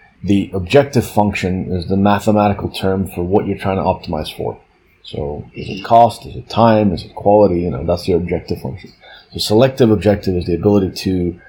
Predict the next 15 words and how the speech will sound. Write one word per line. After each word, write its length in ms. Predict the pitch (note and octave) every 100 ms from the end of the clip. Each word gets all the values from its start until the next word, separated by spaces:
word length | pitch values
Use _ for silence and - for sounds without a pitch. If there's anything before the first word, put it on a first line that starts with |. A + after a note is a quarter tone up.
| - _ -
tell 200 | B2 B2+
the 80 | A2+
software, 460 | - G2+ - F#2+
"Hey, 240 | B2+ A#2 D#2+
I 60 |
want 260 | G2 G#2 G2
you 60 |
to 100 | G2
minimize 640 | F#2 G2 G2 F#2+ F#2+ F#2+ - - _ _ -
the 480 | G2+ G2 G2 G2 -
total 320 | - A#2 A2+
number 240 | A2 G#2+ G2+
of 120 | -
cranes 440 | - B2 A2+ G#2
used. 320 | - - -